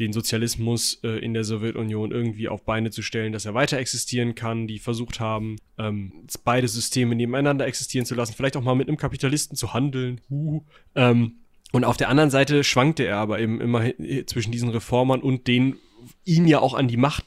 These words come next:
bringenden, ähm, Dogmatikern, die halt auf so einer Betonkov-Brezhnev-Linie versucht haben, alles so zu lassen, wie es immer war, weil's immer so war.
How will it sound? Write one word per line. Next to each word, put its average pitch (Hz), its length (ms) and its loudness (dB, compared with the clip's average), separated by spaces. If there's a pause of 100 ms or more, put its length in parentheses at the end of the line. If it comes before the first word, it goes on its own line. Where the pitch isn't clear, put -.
(180)
bringenden, 117 880 4 (320)
ähm, 107 300 0
Dogmatikern, 113 840 -2 (260)
die 113 160 0
halt 107 300 -4 (340)
auf 113 160 0
so 123 80 2
einer 117 160 6
Betonkov-Brezhnev-Linie 117 1800 2
versucht 117 500 -4
haben, 110 380 2 (420)
alles 120 320 2
so 127 140 6
zu - 180 2
lassen, 120 460 2
wie 127 100 0
es - 160 -2
immer 147 520 6
war, 123 320 6
weil's 127 360 4
immer 156 340 6
so 117 360 4
war. 107 500 2